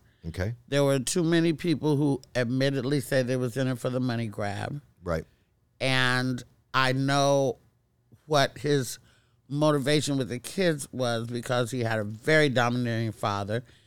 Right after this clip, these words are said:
Speaker 2: He was in the business since he was, fu-, you know, seven years old. He never had a normal childhood,
Speaker 1: No.
Speaker 2: never worked a job,
Speaker 1: No.
Speaker 2: never did anything with this, never, never, never.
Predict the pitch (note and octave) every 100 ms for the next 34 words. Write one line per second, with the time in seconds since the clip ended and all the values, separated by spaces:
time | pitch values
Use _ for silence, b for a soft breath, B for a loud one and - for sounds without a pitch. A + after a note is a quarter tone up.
0 | b b C#3+ C#3+ C3 B2 - D3 C3+ A#2+
1 | D3 C#3 C3+ B2+ C3 C3 C3+ A2+ A2 -
2 | - C#3+ _ _ C#3 A#2 A2+ - - E3
3 | D#3 D#3 C#3 C3+ B2+ - D3 C#3 A#2 B2
4 | G#3 B B B B C3+ B2+ C#3 D#3 F3
5 | F3 D3+ B2 A#2+ B2 A#2 A2+ A2 G#2+ A2
6 | B2+ B2+ F2 B2+ C#3+ D#3+ C3+ C3 B2+ A#2+
7 | A2+ G2 A2 A2 B2+ C#3+ D#3 D#3 D3 C3
8 | B2 B2 A2+ A#2+ A#2 A2+ A#2+ G2 A#2+ B2+
9 | D3 D#3 C#3 D3 G#2+ G#2+